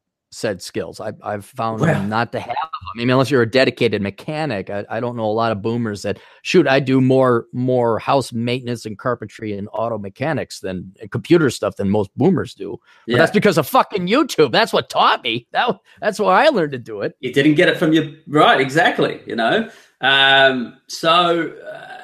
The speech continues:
Speaker 2: and the, the, the lack of mentorship just goes to show how,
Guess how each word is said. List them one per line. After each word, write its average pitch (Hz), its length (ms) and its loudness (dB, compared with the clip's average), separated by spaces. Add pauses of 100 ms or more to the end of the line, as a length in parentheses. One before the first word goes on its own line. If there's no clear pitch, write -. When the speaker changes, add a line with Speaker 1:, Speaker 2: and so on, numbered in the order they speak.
(100)
Speaker 2:
and 175 220 -4
the, 170 360 -8
the, 165 180 -8
the 160 120 -2
lack 165 260 0
of 165 100 0
mentorship 135 680 -4
just 123 200 -14
goes 120 540 -10
to 120 120 -18
show 113 300 -6
how, 107 320 -2